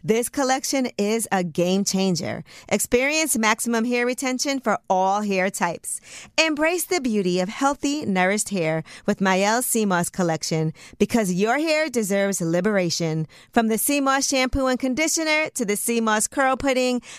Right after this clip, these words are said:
the Sea Moss gel hair mask, the Sea Moss anti-shedding bundle, and more.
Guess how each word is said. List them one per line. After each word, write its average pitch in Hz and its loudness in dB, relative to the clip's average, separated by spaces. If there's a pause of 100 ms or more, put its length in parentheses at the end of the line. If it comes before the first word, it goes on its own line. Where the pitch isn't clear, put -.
the 208 0
Sea 214 0
Moss 190 2
gel 196 2
hair 302 2
mask, 226 2
the 190 -2
Sea 208 0
Moss 190 0
anti-shedding 196 0
bundle, 269 0
and 196 0
more. 160 -2